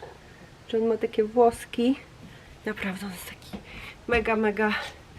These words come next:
milutki. Ja go sobie tutaj wkładam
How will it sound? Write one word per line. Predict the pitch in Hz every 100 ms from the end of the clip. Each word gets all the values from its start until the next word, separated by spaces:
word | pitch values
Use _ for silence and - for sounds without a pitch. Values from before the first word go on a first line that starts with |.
| - - -
milutki. | 285 392 403 - 330
Ja | 285
go | 240
sobie | - 226
tutaj | 233 - 226 214 - - - - - - - - - - - -
wkładam | 254 226 233